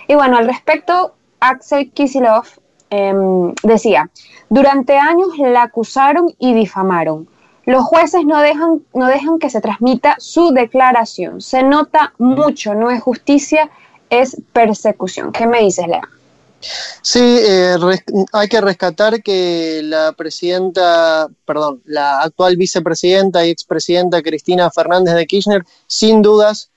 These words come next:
Speaker 2: si hay algo que no se puede discutir es que ha sufrido durante estos cuatro años, eh, una persecución judicial que no tiene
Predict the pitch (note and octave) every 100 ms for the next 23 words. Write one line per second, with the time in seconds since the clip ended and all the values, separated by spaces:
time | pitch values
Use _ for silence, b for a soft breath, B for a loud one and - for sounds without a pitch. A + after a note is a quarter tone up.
0 | _ _ _ _ - G3 G#3 G#3 G#3+ G#3
1 | G3+ F#3 E3+ D#3+ E3 F3+ - E3 F3 F3+
2 | F3 D#3+ D#3+ F3 F3 E3 E3 D#3+ E3+ -
3 | F3 F3 D#3+ D#3+ D3+ - G3 D#3+ - F3
4 | D#3+ E3+ F3+ F#3 F#3+ - b b _ D#3+
5 | D#3 D#3 D3+ - - F3+ F#3 E3+ E3 -
6 | E3 D#3 - F3+ F3 E3+ D#3+ - E3+ F3
7 | F3+ D#3+ D#3 E3 F3 F3 F3